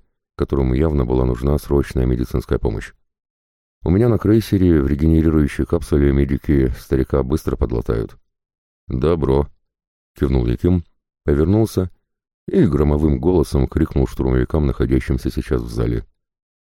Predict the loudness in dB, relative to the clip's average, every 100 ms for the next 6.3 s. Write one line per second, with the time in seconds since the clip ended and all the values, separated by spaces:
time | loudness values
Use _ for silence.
0 | _ -8 0 0 0 0 2 4 2 0
1 | -2 -2 -6 _ _ _ -4 -2 0 2
2 | 2 2 2 2 4 4 2 2 2 2
3 | 0 0 2 2 2 0 0 -2 -2 -10
4 | _ _ _ _ _ -10 -4 0 0 0
5 | 0 0 0 2 0 0 0 0 0 0
6 | 2 2